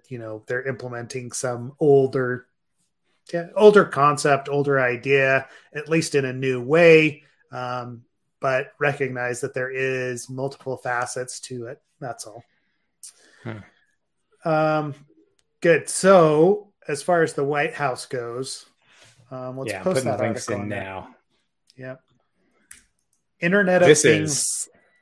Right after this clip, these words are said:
Speaker 1: labeling.
Speaker 2: So,
Speaker 1: And this
Speaker 2: which they
Speaker 1: Yeah.
Speaker 2: call it Internet of Things, which I know that it is, part of that is addressing Internet of Things, but I think it's a little wider than that. Uh, it's just,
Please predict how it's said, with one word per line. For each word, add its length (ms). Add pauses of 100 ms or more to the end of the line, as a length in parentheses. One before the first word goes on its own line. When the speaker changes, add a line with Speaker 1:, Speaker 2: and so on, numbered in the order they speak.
(140)
Speaker 1:
labeling. 1040 (1160)
Speaker 2:
So, 420
Speaker 1:
And 120
this 260
Speaker 2:
which 540 (480)
they 120
Speaker 1:
Yeah. 60
Speaker 2:
call 260
it 160 (300)
Internet 320
of 100
Things, 360
which 120
I 100
know 220
that 120
it 80
is, 420 (220)
part 220
of 100
that 160
is 160
addressing 420
Internet 300
of 80
Things, 200
but 120
I 60
think 100
it's 120
a 40
little 180
wider 340
than 180
that. 280 (100)
Uh, 280
it's 100
just, 260